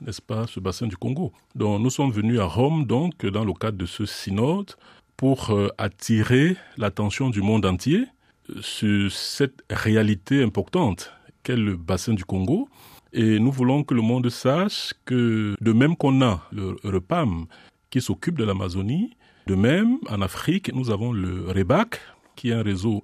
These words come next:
ecclésial qui voudrait s'organiser pour être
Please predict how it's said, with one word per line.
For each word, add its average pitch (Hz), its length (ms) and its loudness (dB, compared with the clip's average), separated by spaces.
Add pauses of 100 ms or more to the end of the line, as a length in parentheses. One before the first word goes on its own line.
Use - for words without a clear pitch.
(120)
ecclésial 107 800 0 (800)
qui 135 100 0
voudrait 113 380 2
s'organiser 101 720 0
pour 143 240 -4
être 131 460 -4